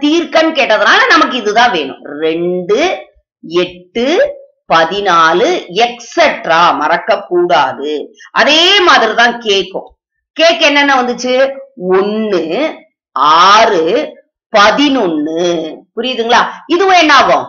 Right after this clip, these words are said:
போயிட்டே இருக்கும். புரியுதா? புரியலையா? புரியுதா அடி கண்ணு? சப்போஸ் உனக்கு அந்த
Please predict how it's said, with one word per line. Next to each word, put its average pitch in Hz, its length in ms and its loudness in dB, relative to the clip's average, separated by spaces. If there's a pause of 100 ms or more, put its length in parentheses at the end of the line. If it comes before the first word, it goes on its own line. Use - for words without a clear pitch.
(260)
போயிட்டே 269 420 2
இருக்கும். - 300 -6 (680)
புரியுதா? 196 360 -2 (100)
புரியலையா? 185 420 -6 (920)
புரியுதா 277 320 -2
அடி 208 180 0
கண்ணு? 214 220 -4 (320)
சப்போஸ் - 440 -2
உனக்கு 262 220 0
அந்த 202 140 -2